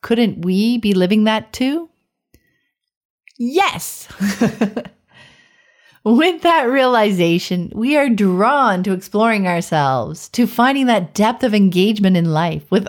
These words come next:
all its twists and turns and ups and downs. For maybe the first time, we really see the value in nurturing our spirit. It stuns us.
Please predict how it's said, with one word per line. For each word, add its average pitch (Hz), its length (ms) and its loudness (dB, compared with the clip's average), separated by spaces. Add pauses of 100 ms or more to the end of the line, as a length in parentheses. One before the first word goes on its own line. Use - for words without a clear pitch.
all 214 340 0
its 185 240 -4
twists - 460 -2
and 170 180 -4
turns 214 440 0
and 175 180 -4
ups 208 320 -4
and 175 180 -4
downs. 180 600 -6 (800)
For 294 100 -2
maybe 311 240 2
the 294 120 -2
first 330 540 0
time, 262 440 2
we 208 140 2
really 269 500 0
see 294 300 0
the 247 100 0
value 226 480 2
in 196 160 6
nurturing 214 500 0
our 185 120 0
spirit. 262 680 -6 (720)
It 233 220 -4
stuns 202 800 0
us. - 440 -12